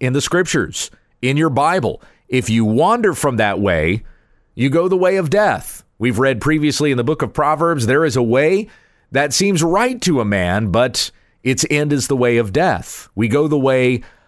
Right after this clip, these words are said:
of God's direction, not the way that we want to go. Verse seventeen, "He who loves pleasure will become a poor man. He who loves wine and oil will not become rich." So the picture here of the one who loves pleasure,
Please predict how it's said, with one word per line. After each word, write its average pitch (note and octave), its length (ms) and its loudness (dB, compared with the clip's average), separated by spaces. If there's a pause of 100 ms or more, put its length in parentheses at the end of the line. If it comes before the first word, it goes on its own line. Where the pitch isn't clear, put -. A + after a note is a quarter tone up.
(140)
of A#2 420 0 (160)
God's E3 460 0
direction, F2+ 720 -2 (300)
not B2+ 180 -2
the C3 60 -2
way B2+ 200 0
that A#2 140 0
we F3 140 0
want A#2+ 260 0
to - 20 -4
go. D2+ 300 -2 (520)
Verse D3+ 220 0
seventeen, A#2 560 0
"He D3+ 260 0
who C#3+ 240 2
loves D3 560 0
pleasure C#3 680 0 (140)
will G#2 240 0
become D#3 640 0
a D#3+ 180 2
poor E3 380 0
man. G2+ 400 -2 (500)
He A#2+ 160 2
who A2 160 0
loves C3+ 440 0
wine D#3+ 500 2
and D#3 320 0
oil D#3+ 460 2 (260)
will G#2 160 0
not A2 320 0
become B2 380 -2
rich." F#2 480 -2
So C#3 160 0
the A2 80 -2
picture F#3 380 0
here C#3 260 2
of G#2+ 80 -2
the A#2 60 0
one C3 200 0
who B2 160 0
loves B2 440 0
pleasure, A2 680 -2